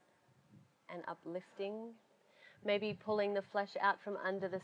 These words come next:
sit bones. Maybe rolling back just a little bit, feeling the lower belly move in and stacking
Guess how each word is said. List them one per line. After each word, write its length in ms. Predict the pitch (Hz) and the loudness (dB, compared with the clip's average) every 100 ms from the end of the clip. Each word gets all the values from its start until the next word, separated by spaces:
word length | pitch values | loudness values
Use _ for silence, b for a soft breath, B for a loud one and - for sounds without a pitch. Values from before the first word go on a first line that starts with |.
| - | -4
sit 160 | 190 143 | -6 -2
bones. 440 | 180 175 202 254 - - _ - - - - b b b b - | -2 -2 -6 -14 -20 -20 _ -20 -16 -16 -16 b b b b -4
Maybe 220 | 208 202 | -2 0
rolling 460 | 190 196 196 196 190 | 6 8 8 6 4
back 380 | 185 190 190 - - | 6 6 4 -4 -2
just 280 | 208 - | -2 0
a 60 | 196 | -2
little 300 | 190 247 294 | 2 2 2
bit, 340 | 208 180 202 - - - | 2 2 2 -4 -14 -10
feeling 300 | 196 196 196 | -2 2 2
the 80 | 190 | 0
lower 320 | 175 175 175 | 2 4 4
belly 600 | 175 170 170 170 165 170 170 - - - | 2 2 2 2 0 -6 -12 -20 -16 -6
move 240 | 175 170 - | -2 -2 -2
in 300 | 180 175 165 | 0 2 0
and 160 | 160 - - - | -4 -8 -16 0
stacking 640 | 190 185 - 165 156 160 | 4 4 2 -2 -2 -2